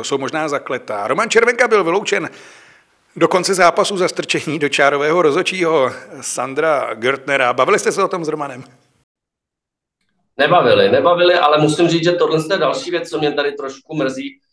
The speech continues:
Speaker 2: jak, eh, oni strašně, strašně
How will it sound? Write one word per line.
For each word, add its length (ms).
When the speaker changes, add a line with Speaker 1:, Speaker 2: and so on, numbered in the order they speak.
Speaker 2:
jak, 200
eh, 40
oni 420
strašně, 680
strašně 680